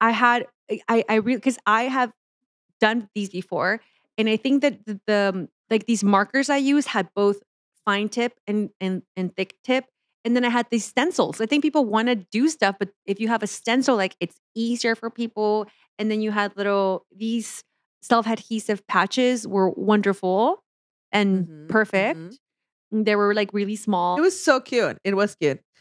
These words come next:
Speaker 2: Shout out to you, Brice. I did a good job, but I think I won on the onesie contest. Even though no one was declared a winner, in my mind, I am.
Speaker 1: I won, I won as, like,
Speaker 2: <laughs>
Speaker 1: the organizer, and then you won as the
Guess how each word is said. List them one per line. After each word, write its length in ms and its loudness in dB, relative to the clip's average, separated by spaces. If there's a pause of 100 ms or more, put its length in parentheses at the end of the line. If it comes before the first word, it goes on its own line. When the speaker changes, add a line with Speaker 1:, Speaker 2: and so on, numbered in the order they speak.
(260)
Speaker 2:
Shout 240 2
out 120 0
to 120 -6
you, 120 2
Brice. 240 0
I 60 4
did 140 0
a 280 2
good 280 -2
job, 420 2 (140)
but 140 -2
I 140 -2
think 240 -16
I 140 -4
won 460 -8
on 160 -10
the 260 -6
onesie 300 -14
contest. 560 -18
Even 240 -2
though 180 0
no 220 -4
one 420 -4
was 300 0
declared 440 0
a 40 0
winner, 360 -2
in 220 -8
my 100 -8
mind, 360 -4
I 100 -4
am. 420 -10 (340)
Speaker 1:
I 120 2
won, 380 0 (160)
I 100 2 (160)
won 180 2
as, 200 0
like, 260 2
Speaker 2:
<laughs> 40 -20
Speaker 1:
the 140 0
organizer, 960 -2
and 140 -2
then 120 -2
you 120 0
won 240 0
as 160 -4
the 100 -6